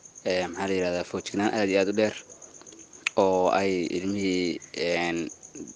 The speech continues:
degdeg isu guursaday oo yar is guursaday laga, laga warhayo. Xaaladooda, <clears throat> raali noo. Xaaladooda in si guud loola socdo, een, mas-uuliyadda iyo kolley wixii la sii fahansiin karo ama,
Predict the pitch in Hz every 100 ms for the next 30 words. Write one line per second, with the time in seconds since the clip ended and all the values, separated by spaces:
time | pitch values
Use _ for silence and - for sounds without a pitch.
0 | - - 95 98 92 85 90 98 - 90
1 | 90 - 95 98 98 95 87 90 - 95
2 | 92 90 95 - 104 107 107 107 110 113
3 | - - - - - - - - - -
4 | - - 110 107 104 95 - 87 - -
5 | - - - - 87 76 117 98 101 101
6 | 107 - - - - - - - - -
7 | 110 127 123 113 - 120 120 110 120 -
8 | 95 117 - - - - - - - 92
9 | 95 95 95 95 95 92 92 - 98 -
10 | - 98 104 107 98 98 95 92 85 95
11 | 90 90 - 104 95 98 - 95 92 87
12 | 117 113 101 92 - 98 - 87 82 87
13 | 90 92 87